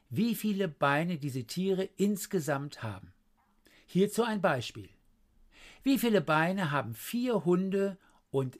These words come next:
zwei Schmetterlinge zusammen? Nun, vier Hunde haben zusammen sechzehn Beine, zwei Schmetterlinge haben zusammen zwölf Beine und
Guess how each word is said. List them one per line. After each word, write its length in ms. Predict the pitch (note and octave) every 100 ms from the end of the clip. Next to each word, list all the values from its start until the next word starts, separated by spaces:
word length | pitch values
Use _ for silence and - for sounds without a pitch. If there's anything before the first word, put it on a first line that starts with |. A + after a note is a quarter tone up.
| -
zwei 500 | - D#3 E3 G3+ G#3+
Schmetterlinge 800 | - D3+ D3 D3+ D3+ D3+ E3 E3 - -
zusammen? 560 | A3+ G3 F3 A#2 F#2+ - _ _ _ _ _ _ _ _ _ _ -
Nun, 480 | B3 A3 B2 A2 - _ _ _ _
vier 300 | - C4 A#3
Hunde 320 | G#3+ G3+ F3+
haben 240 | D#3 D3 C#3+
zusammen 400 | E3 D3 C3+ B2
sechzehn 560 | B2+ G#2+ - E3 D#3
Beine, 460 | D#3 D#3 F#3 A3+ B3+ _ _ _ _ _ _ _
zwei 480 | - - G#3 G#3 G#3
Schmetterlinge 680 | G3+ - F#3 F3+ D#3 D#3 C#3+
haben 200 | C3+ C3+
zusammen 440 | C3 C3+ C3 A#2+ A2+
zwölf 420 | - B2 B2+ -
Beine 480 | D3+ D#3+ F#3+ A3 B3 _ _ _ - _ -
und 260 | C#3+ C3+